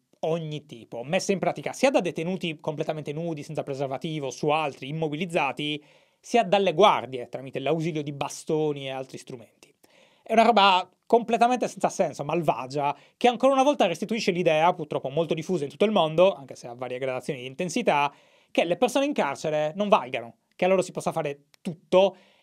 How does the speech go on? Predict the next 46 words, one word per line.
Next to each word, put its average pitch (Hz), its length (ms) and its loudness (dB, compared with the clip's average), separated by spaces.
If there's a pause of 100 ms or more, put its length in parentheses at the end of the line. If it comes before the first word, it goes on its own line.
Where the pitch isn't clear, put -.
(140)
e 196 180 -4
che - 120 -4
le 202 120 2
mura 294 240 2
del 170 160 0
penitenziario 185 720 0
creino 196 280 0
una 180 140 -4
sorta 208 240 -2
di 170 140 0
realtà 170 320 2
parallela, 120 600 -4 (280)
in 180 120 -8
cui 202 220 -2
cose 294 240 4
che 180 80 -4
fuori 247 240 2
non 160 140 -2
avrebbero 165 320 2
posto 175 240 0
nemmeno 180 260 -2
in 240 80 -2
un 269 140 -4
film, 165 600 -6 (680)
lì 233 160 -4
dentro 147 340 -2
siano 156 260 -4
assoluta 180 360 -4
normalità. 135 480 -10 (420)
Tanto 185 240 -6
che, 123 200 -16
di 170 160 -4
nuovo, 139 560 -2 (220)
si - 180 -10
fanno 202 360 -2
di 180 180 -8
fronte 247 320 -4
alle 190 120 -2
telecamere, 147 640 -8
con 170 120 -14
le 156 60 -8
telecamere 180 420 -8
accese, 120 680 -12
nessuno 175 380 -8
ci - 140 -10
pensa. 120 500 -16